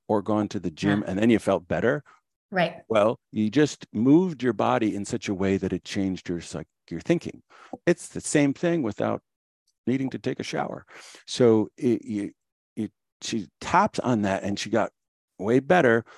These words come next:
Speaker 1: way better as she then, you know, we clear the past. Step one is, is clear the past so they don't have these triggers.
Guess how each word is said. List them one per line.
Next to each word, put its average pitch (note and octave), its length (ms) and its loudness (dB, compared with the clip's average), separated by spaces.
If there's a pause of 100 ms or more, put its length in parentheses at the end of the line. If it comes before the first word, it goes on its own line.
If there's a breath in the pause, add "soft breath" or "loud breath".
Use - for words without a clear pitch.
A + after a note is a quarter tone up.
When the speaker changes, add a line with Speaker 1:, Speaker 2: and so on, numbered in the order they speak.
(220 loud breath)
Speaker 1:
way A2+ 180 0
better D3 360 4
as A2 140 0
she A#2+ 500 -4
then, A#2 460 0 (360)
you - 40 -4
know, A#2+ 80 0
we A2+ 140 2 (380)
clear D3 280 4
the C#3 80 0
past. - 600 -2
Step - 320 -2
one D3+ 220 4
is, - 240 -2 (360)
is A2 140 -6
clear C3 520 2 (440 soft breath)
the A2+ 60 -8
past G2+ 560 -4 (500 soft breath)
so C3 200 2
they A#2+ 220 2
don't C3 140 2
have A2+ 180 -2
these A2+ 180 -4
triggers. - 600 -8